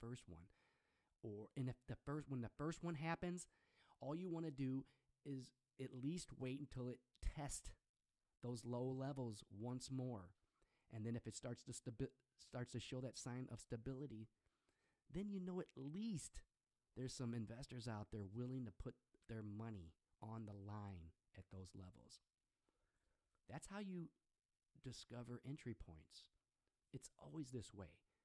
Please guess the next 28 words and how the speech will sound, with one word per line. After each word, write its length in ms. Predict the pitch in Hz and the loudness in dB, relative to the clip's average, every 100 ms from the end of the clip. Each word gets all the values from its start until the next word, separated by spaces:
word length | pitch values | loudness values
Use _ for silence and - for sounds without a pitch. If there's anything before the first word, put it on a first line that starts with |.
| _ _ _ _ | _ _ _ _
There's, 240 | 135 131 120 - _ - | -2 0 -2 -10 _ -12
stocks 380 | - 131 - - | -6 -4 -2 -2
will 140 | 131 | 0
always 360 | 123 131 165 156 | 4 6 6 4
get 180 | 147 139 | 0 0
overdone 580 | - 131 139 123 120 120 - | 2 2 4 4 4 4 2
on 140 | 101 | -2
the 100 | 92 147 | -2 -4
upside, 420 | - - 190 185 | -6 -4 -2 -2
and 120 | 120 107 | 0 2
they 100 | 104 | 2
will 140 | 107 - | 0 0
always 280 | 120 143 | 2 0
get 280 | 139 139 - | 0 -4 -4
done, 280 | 123 117 123 - - - - - | -4 -2 -2 -4 -18 -20 -20 -4
overdone 400 | 123 120 104 113 113 | 0 0 2 0 0
on 140 | 110 | 0
the 60 | 117 | 0
downside. 680 | 123 139 143 135 107 78 - _ _ | 2 4 4 2 -2 -4 -10 _ _
Always. 840 | - 147 151 160 139 131 107 92 76 - - _ _ _ _ _ _ _ _ _ _ _ - | 6 10 12 12 10 6 4 0 -6 -16 -20 _ _ _ _ _ _ _ _ _ _ _ -2
Once 300 | 117 151 - | 2 2 4
you 160 | 170 165 | 2 2
understand 800 | 147 139 127 - 117 127 175 151 | 0 2 0 -2 -6 -2 0 0
that, 260 | 104 92 - - _ _ _ _ _ - | -2 -6 -10 -16 _ _ _ _ _ -2
then 160 | 131 | 2
you 120 | 160 147 | 4 4
will 140 | 135 | 4
be 220 | 120 117 | 4 2